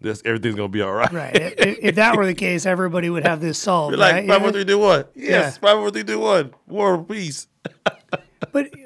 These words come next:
Speaker 2: where do you think all of that, like, comes from? I don't,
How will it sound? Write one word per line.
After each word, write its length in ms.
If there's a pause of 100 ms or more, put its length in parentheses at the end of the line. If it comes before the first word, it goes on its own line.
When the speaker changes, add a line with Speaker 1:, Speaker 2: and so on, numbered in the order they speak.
Speaker 2:
where 240
do 60
you 140
think 300
all 220
of 100
that, 320
like, 260
comes 360
from? 240
I 80
don't, 140